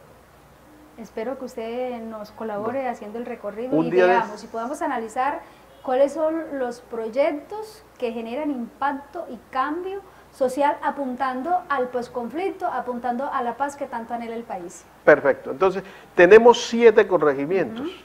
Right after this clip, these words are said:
Speaker 2: y todos los tenemos a la margen izquierda del río San Jorge.
Speaker 1: Ujú.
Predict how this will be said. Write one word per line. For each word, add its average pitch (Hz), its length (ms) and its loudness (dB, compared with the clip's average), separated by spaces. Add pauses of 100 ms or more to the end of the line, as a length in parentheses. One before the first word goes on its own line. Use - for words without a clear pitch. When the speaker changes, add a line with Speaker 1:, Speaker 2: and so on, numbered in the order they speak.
(400)
Speaker 2:
y 156 120 -2 (220)
todos 208 300 10
los 185 160 2
tenemos 160 460 0
a 143 80 4
la 131 100 2
margen 160 640 4 (560)
izquierda 160 720 0
del 117 180 0
río 123 180 -6
San 113 200 -6
Jorge. 101 160 -14
Speaker 1:
Ujú. 196 480 -20